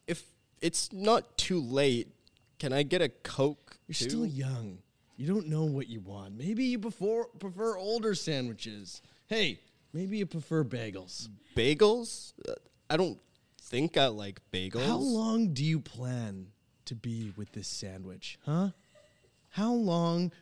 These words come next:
Speaker 2: before you dump it and move on to another one?"
Speaker 1: "Wh-, while I have no clue what the future holds, I plan to stay with this sandwich. Even if we break up, I'll always cherish and care for this sandwich."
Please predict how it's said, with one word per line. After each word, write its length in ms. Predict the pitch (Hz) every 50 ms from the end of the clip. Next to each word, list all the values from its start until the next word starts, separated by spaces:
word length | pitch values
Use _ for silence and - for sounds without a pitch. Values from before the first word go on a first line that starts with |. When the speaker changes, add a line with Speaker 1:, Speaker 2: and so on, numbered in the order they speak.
| _ -
Speaker 2:
before 320 | 117 - - 127 123 120
you 200 | 113 110 123 151
dump 380 | 143 117 156 170 190 208 - 147
it 300 | 131 123 123 127 - - - - - _
and 160 | 120 110 104
move 240 | 104 113 123 117 107
on 240 | 110 104 101 104 104
to 160 | - - 113
another 320 | 107 101 95 92 95 - 95
one?" 340 | 92 92 92 92 - - - _ _
Speaker 1:
"Wh-, 360 | - 107 117 131 135 131 127
while 460 | 117 110 120 135 160 170 196 208 208
I 100 | 196 208
have 160 | 208 190 165 151
no 320 | 165 160 170 196 208 226
clue 340 | 202 - - - 226 220 208
what 180 | 185 180 -
the 80 | - 170
future 440 | - - - 185 190 - - 156 156
holds, 380 | - - 185 180 175 156 120
I 100 | 123 131
plan 340 | 143 - - - 175 170 160 151
to 40 |
stay 340 | 147 - - - - 165 185
with 160 | 196 165 151
this 140 | - 117 113
sandwich. 760 | - - 123 110 104 98 101 98 95 - - - - - 143 - -
Even 340 | 92 - 170 196 - 180 180
if 120 | 190 180 -
we 100 | 175 170
break 420 | 143 - - 147 147 151 143 -
up, 220 | 160 165 175 -
I'll 200 | - 127 127 135
always 280 | 143 143 143 143 143 -
cherish 500 | - - - 160 143 139 139 151 156 -
and 140 | 156 156 156
care 220 | - 170 185 202
for 140 | 208 196 180
this 160 | 135 127 -
sandwich." 800 | - - 131 113 104 104 104 104 110 123 - - - - -